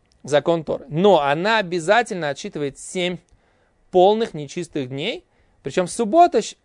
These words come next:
несмотря на то, что она не полная, она все равно считается у нее, э, часть дня за целый.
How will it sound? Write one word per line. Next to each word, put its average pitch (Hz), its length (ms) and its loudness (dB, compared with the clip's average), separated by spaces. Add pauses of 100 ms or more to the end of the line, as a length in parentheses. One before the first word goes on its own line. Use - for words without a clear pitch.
(120)
несмотря 156 300 -8
на 190 40 -6
то, 185 60 -8
что 175 120 -6
она 185 120 -4
не 214 160 -4
полная, 311 420 2
она 202 140 -4
все 190 120 -10
равно 175 160 -4
считается 170 480 -6
у 143 40 -10
нее, 135 300 -8 (680)
э, 120 440 -4
часть 151 300 4
дня 135 360 -4 (360)
за 135 160 -4
целый. - 260 -8